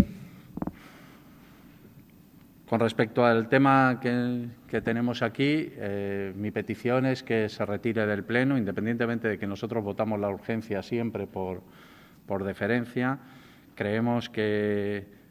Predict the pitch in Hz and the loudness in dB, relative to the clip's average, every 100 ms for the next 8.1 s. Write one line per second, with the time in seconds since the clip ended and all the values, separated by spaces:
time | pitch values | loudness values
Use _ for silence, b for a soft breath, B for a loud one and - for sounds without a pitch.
0 | - 113 110 113 113 104 - 101 98 113 | -6 -4 -2 2 2 0 -4 -8 -4 -2
1 | 113 107 110 110 110 104 104 - 98 - | 0 -2 -2 -2 -2 -4 -4 -6 -10 -10
2 | 104 95 113 120 127 131 B B B B | -10 -2 2 2 0 -2 B B B B
3 | B B B - 101 - - 98 98 101 | B B B -10 -10 -8 -8 -8 -6 -6
4 | 98 98 95 95 104 123 117 95 95 101 | -4 -4 -4 -4 -2 -2 -2 -4 -6 -6
5 | 95 98 95 92 95 92 - - - - | -6 -6 -6 -8 -10 -14 -20 -20 -20 -20
6 | - - 101 98 98 98 95 98 - 104 | -20 -16 -10 -8 -8 -8 -8 -8 -6 -4
7 | 101 95 98 110 104 101 98 104 113 123 | -2 -4 -6 -8 -6 -4 -2 -2 0 0
8 | 131 | 0